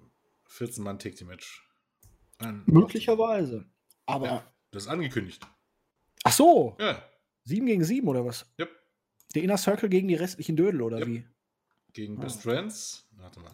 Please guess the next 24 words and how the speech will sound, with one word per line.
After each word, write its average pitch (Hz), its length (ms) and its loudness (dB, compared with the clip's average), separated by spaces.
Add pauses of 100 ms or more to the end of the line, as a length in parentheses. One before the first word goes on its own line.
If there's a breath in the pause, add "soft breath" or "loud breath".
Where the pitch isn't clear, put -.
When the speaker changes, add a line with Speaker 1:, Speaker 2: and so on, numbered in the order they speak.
Speaker 1:
ich - 240 -20
such's - 180 -20
mal - 100 -20
raus. - 180 -20
Speaker 2:
Und 160 200 2
Brandon 139 360 -2
Cutler. 107 560 -10
Oh - 160 -18
Gott. - 180 -6
Speaker 1:
Und, 160 300 -6
<laughs> - 800 -14
aber 113 200 -2
Brandon 107 220 -4
Cutler 110 240 -4
hat 92 80 -12
jetzt 90 140 -14
eine 87 100 -14
Siegesserie. 90 600 -12 (800 loud breath)
Speaker 2:
Ja, 127 100 2
ich 123 160 -2
weiß. 127 500 2
Speaker 1:
Alter. 107 120 -4
Speaker 2:
Aber 127 220 4
nee, 143 320 6